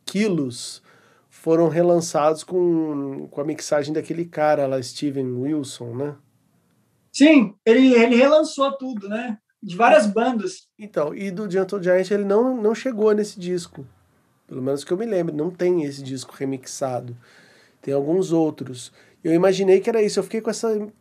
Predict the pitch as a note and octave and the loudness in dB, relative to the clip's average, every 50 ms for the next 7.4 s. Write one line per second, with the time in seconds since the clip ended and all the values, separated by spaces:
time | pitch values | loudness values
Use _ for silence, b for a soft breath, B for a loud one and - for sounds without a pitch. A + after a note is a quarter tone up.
0 | _ _ - - F#3 F3 - G3+ F#3+ - - - F#3+ F#3 F3 D#3 C#3+ C#3+ C3+ - | _ _ -8 -8 -8 -6 -8 -10 -12 -8 0 4 6 6 6 6 2 -2 -6 -6
1 | - D3 C#3+ C#3 - - - - - - F3+ F3 F3 F3 E3 E3+ - E3 F3 F#3 | -6 -8 -8 -8 -10 -16 -18 -16 -10 -4 -2 0 0 0 0 0 2 4 4 4
2 | F#3 F3+ F#3+ F#3 F#3 E3+ E3+ - D#3+ C3+ C3 C#3 D3+ D#3+ D#3+ - - - _ - | 4 4 2 0 0 -2 -4 -6 -12 -10 -8 -6 -6 -6 -6 -8 -12 -20 _ -6
3 | E3+ D#3 D3+ D3+ D3+ D3+ D#3 D3+ D3+ D3+ C#3+ B2+ _ _ _ _ _ _ _ _ | -2 0 2 2 2 2 2 2 0 0 -2 -6 _ _ _ _ _ _ _ _
4 | _ _ _ _ _ _ _ _ - C3+ C3+ C3 B2+ B2+ B2+ B2+ B2+ B2+ B2 B2 | _ _ _ _ _ _ _ _ -14 -12 -10 -10 -8 -8 -8 -8 -8 -8 -10 -10
5 | A#2+ A#2+ A#2 A#2 A2+ A2 A#2+ A#2+ B2+ B2+ B2+ - - _ - C4+ - - - - | -12 -12 -12 -14 -14 -14 -14 -16 -16 -16 -18 -20 -20 _ -20 -20 -20 -20 -20 -20
6 | _ _ _ _ _ _ _ _ _ _ _ _ - G#3+ G3+ - F3 D3+ D3+ C#3+ | _ _ _ _ _ _ _ _ _ _ _ _ -14 -12 -12 -10 -8 -8 -8 -8
7 | C3 B2+ A#2 B2+ B2+ - B2 | -10 -8 -8 -8 -8 -8 -10